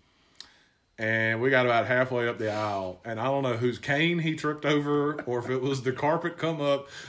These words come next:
My man ate it. <laughs> And he just slipped and fell and just dropped it. And he kinda, like, had that freak out face that kids have, like,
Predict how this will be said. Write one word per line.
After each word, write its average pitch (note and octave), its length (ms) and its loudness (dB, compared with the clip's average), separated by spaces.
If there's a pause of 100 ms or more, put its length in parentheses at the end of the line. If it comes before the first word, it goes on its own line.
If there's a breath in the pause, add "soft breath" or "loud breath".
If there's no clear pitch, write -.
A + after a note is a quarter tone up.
My D#3 200 4
man E3+ 360 6
ate D#3 280 6
it. - 180 4 (100)
<laughs> - 80 2
And G3 320 8
he A#3 140 2
just - 400 0
slipped G#3+ 260 4
and D#3+ 160 -2
fell E3 420 4 (280 loud breath)
and F3 220 8
just F3 300 4
dropped E3 500 10
it. C3+ 160 2 (420 loud breath)
And F#3 140 8
he F#3 80 8
kinda, A3+ 340 6
like, F3+ 320 4
had E3+ 280 0
that D3+ 280 2
freak F#3+ 240 6
out E3 220 6
face E3+ 260 2
that D3 120 -4
kids E3+ 260 2
have, E3 240 4
like, C#3 200 2